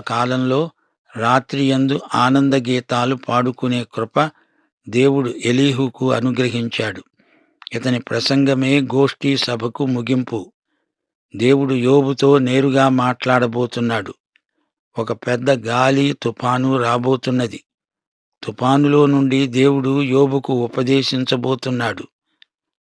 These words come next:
జీవితంలో పెను తుఫానులు చెలరేగినప్పుడు దేవుడు ప్రశాంతంగా మన ఆత్మలతో మాట్లాడతాడు. లోకమిచ్చేటట్లు కాదు, దేవుని శాంతి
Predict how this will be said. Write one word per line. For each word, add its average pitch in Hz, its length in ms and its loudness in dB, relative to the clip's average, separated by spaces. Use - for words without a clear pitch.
జీవితంలో 139 800 2
పెను 135 320 -2
తుఫానులు 135 680 0
చెలరేగినప్పుడు 127 840 0
దేవుడు 135 380 2
ప్రశాంతంగా 127 920 0
మన 120 160 -2
ఆత్మలతో 127 580 0
మాట్లాడతాడు. 107 800 -4
లోకమిచ్చేటట్లు 135 1120 0
కాదు, 120 380 -2
దేవుని 143 520 0
శాంతి 127 480 0